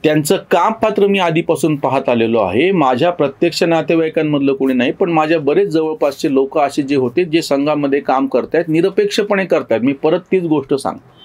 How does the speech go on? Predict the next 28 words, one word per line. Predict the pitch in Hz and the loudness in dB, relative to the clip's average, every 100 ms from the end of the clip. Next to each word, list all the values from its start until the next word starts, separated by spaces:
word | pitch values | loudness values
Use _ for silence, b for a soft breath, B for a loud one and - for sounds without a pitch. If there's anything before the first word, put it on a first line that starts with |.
| B B B B B - - - - | B B B B B -20 -20 -20 -2
एक | 147 196 202 | 0 0 2
तर | |
उदाहरण | 208 175 190 202 | 2 2 0 0
असं | 196 185 202 | -2 0 -2
आहे | 185 190 | 0 -2
की | 202 208 | 0 0
माझ्या | 196 180 190 | 2 0 0
त्या, | 190 185 185 B B 151 | 0 0 -4 B B -2
अ, | 143 | 0
संबंधित | 165 165 175 170 185 147 | 2 2 2 0 -2 -2
गृहस्थ, | 156 175 160 - - | 2 2 2 -2 0
ते | 170 | -2
स्वतः | - 160 180 185 | 0 0 0 2
मोहन | 160 165 180 | 2 2 2
भागवतांबरोबर | 156 156 165 165 160 156 147 160 | 0 0 0 0 2 0 0 0
गाडी | 120 131 180 | 2 0 0
चालवत | 147 143 120 | 0 2 0
होते, | 127 | -2
त्यांना | 160 151 151 | -2 0 0
मागे | 143 135 135 | 0 0 0
बसवलेलं | 131 120 139 135 135 | 0 0 0 2 2
होतं. | 107 101 180 | 0 -2 0
बाजूच्या | 135 135 143 160 | 0 0 0 0
बसल्याच्या | 143 135 147 135 135 | 0 -2 -2 0 0
बरोबर | 123 131 | 0 0
जेव्हा | 123 120 127 | 0 -2 -2
फोन | 120 139 156 | -4 -2 0
आला | 127 | 0